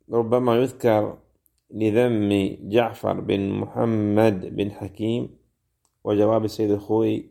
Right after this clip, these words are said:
ذكرناه، لكن هل هناك وجه لتوثيقه؟ الجواب على ذلك:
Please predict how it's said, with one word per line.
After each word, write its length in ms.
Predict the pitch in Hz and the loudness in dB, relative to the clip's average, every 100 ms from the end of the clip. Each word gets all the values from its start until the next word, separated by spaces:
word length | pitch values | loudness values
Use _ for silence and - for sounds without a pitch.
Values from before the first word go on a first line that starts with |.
| _ | _
ذكرناه، 680 | 104 101 95 101 110 135 139 _ _ _ _ _ _ _ _ _ _ 117 | -6 -2 -2 0 0 0 -8 _ _ _ _ _ _ _ _ _ _ -4
لكن 380 | 117 120 123 | -2 0 -2
هل 200 | 123 165 | 2 2
هناك 340 | 156 143 139 139 | 4 4 2 2
وجه 640 | 117 123 135 113 113 120 | 2 2 2 2 2 2
لتوثيقه؟ 1300 | 113 104 104 107 104 98 117 120 120 113 113 123 127 - _ _ _ | 2 -2 -2 -2 -2 -2 0 0 -2 -6 -4 -4 -6 -12 _ _ _
الجواب 380 | 104 101 113 113 | -4 2 4 4
على 380 | 104 101 101 101 | 2 0 -2 -2
ذلك: 500 | 107 113 131 143 | -2 0 -2 -6